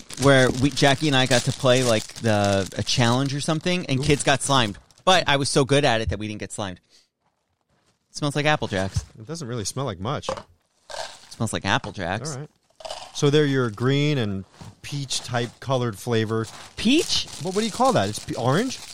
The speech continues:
Speaker 1: Yeah.
Speaker 2: I think it's peach. It's more peach than it is orange.
Speaker 1: I'm gonna take a picture of this
Speaker 2: Color.
Speaker 1: and ask people.
Speaker 2: I'm talking in color form.
Speaker 1: It,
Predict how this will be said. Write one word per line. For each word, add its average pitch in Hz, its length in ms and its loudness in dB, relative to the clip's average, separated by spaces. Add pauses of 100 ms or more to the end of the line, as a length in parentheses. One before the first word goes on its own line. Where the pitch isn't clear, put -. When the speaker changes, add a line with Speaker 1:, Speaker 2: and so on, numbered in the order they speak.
(120)
Speaker 1:
Yeah. 123 340 2
Speaker 2:
I 208 100 2
think 185 120 0
it's 107 140 -6
peach. - 300 -4
It's 110 120 -10
more 143 160 0
peach - 360 -4
than 113 140 2
it 104 100 2
is 95 120 4
orange. 113 300 2
Speaker 1:
I'm 175 80 -2
gonna 202 140 -4
take 165 140 -8
a 127 40 -10
picture 117 260 -10
of 101 60 -12
this 101 100 -12
Speaker 2:
Color. 170 260 2
Speaker 1:
and 78 100 -8
ask 98 240 -10
people. - 420 -16
Speaker 2:
I'm 135 80 -14
talking 165 300 -2
in 113 160 -6
color 131 280 -6
form. 80 320 -18 (340)
Speaker 1:
It, - 180 -4